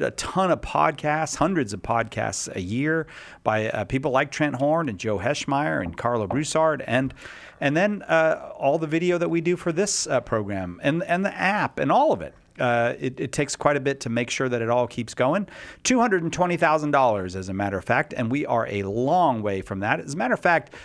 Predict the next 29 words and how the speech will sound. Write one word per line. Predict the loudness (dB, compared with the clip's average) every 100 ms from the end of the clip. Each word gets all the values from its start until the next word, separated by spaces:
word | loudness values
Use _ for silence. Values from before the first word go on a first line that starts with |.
| -8
we're | 0 0
just | 0 0 2 2 -2 -6
past | -6 0 0 0
the | -6
twenty | 0 0 2
thousand | 2 2 2
dollar | 2 2 0
mark. | -6 -10
So | 0 0
we've | 2
got | 0
two | 0 -2
hundred | -2 -2 0
thousand, | 0 0 -2 -6 -6
uh, | -4
to | -4
raise | -2 -2 -2 -4
over | -4
the | -4
next, | -4 -4 -6 -14 -16 -18 -18 -20 -4
oh, | 2 4 4 2
four | -2 -2 2 2
and |
a | 2
half | -2 0
hours, | 2 4 2 0 -2 -4 -2
uh, | -2 0
of | -4 -2
programming. | 2 2 2 -2 -2 -8